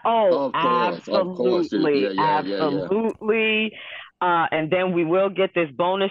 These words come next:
Speaker 1: check at the end. I will, uh, 'cause I was texting a coworker yesterday, like, "Okay, so we're being paid how much for all the hours that we work?" Da, da, da, da. Yeah, I already calculated my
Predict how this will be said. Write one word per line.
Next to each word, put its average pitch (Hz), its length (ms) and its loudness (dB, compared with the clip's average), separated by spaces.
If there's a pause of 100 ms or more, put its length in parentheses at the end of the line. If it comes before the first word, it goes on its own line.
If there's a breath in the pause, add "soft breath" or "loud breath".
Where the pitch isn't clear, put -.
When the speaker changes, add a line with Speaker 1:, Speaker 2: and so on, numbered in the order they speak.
(120)
Speaker 1:
check 196 240 -2
at 175 180 0
the 170 140 2 (140)
end. 233 680 2 (220)
I 180 180 2
will, 175 480 2
uh, 156 140 2
'cause 175 180 0
I 175 60 2
was 156 200 -2
texting 180 280 0
a 165 40 -2
coworker 175 400 0
yesterday, 170 380 0
like, 131 240 -2
"Okay, 196 300 -2 (340 loud breath)
so 165 120 0
we're 185 200 0
being 208 260 0
paid 151 240 0
how 185 140 0
much 247 240 -2 (140)
for 180 200 -2
all 185 120 0
the 208 80 0
hours 220 300 0
that 214 140 0
we 233 140 -2
work?" 226 320 -2
Da, 202 60 0
da, 208 120 0
da, 196 160 0
da. 208 240 2
Yeah, 185 220 2
I 190 140 2
already 170 320 0
calculated 160 560 0
my 156 120 2